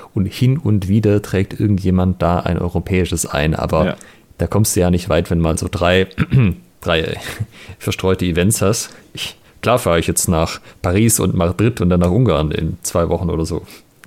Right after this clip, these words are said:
Speaker 1: Ähm, ich habe jetzt tatsächlich gesagt, ich starte jetzt mit dem Eventkalender, der ist für Deutschland, also für, für das deutschsprachige Europa, das heißt Deutschland, Österreich und die Schweiz.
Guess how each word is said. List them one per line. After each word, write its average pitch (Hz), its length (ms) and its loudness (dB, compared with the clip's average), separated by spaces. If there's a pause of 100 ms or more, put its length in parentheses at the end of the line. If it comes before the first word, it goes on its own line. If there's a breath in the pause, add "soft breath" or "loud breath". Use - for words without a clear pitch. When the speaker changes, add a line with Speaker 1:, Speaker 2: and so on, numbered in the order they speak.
(800 loud breath)
Speaker 1:
Ähm, 90 280 2 (920)
ich - 160 -8
habe 117 200 0
jetzt - 400 -2
tatsächlich 107 340 2
gesagt, 92 440 0
ich - 100 -8
starte 92 260 0
jetzt 90 240 0
mit 92 120 -2
dem 90 120 0
Eventkalender, 87 600 0
der 80 160 0
ist - 160 -4
für - 100 -6
Deutschland, 117 500 0 (160)
also 85 220 0
für, - 220 -4
für 98 120 -4
das 87 200 -6
deutschsprachige 87 540 -2
Europa, 101 340 0
das - 160 -2
heißt 90 180 -4
Deutschland, 95 300 -2
Österreich 87 440 -4
und - 80 -8
die - 80 -6
Schweiz. - 460 -8